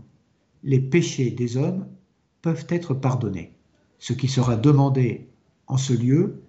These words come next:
dans la prière, sera entendu. » C'est assez étonnant et, et qu'il est demandé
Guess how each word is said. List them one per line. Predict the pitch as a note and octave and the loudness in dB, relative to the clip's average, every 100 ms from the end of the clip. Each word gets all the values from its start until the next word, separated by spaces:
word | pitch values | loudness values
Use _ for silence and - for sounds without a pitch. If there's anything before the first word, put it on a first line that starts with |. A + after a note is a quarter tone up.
| _ _ _ _ _ | _ _ _ _ _
dans | A#2 C3 | 2 4
la | B2 | 4
prière, | - B2+ B2 C3 E3 F#3+ - - _ _ - | 2 0 4 4 2 -2 -10 -20 _ _ -14
sera | - A#2+ B2+ C#3+ D#3 - - _ _ | -4 0 2 0 -2 -8 -20 _ _
entendu. » | C#3 C3 B2+ A2 - - _ _ _ _ _ _ _ _ _ _ _ _ | -2 0 0 -2 -8 -16 _ _ _ _ _ _ _ _ _ _ _ _
C'est | - - | -16 -10
assez | G2+ - D3 A#2 G#2+ A1+ - G1+ - - - - - | -8 2 2 2 -2 -6 -10 -12 -14 -16 -20 -14 -8
étonnant | - A2 B2+ F3+ F#3 | -2 0 2 2 0
et, | C3 | -4
et | C3+ C#3 - | -4 -8 -8
qu'il | - A#2 | 0 2
est | |
demandé | A2 A2+ A#2+ A#2+ E3 F#3+ | 2 2 2 4 2 2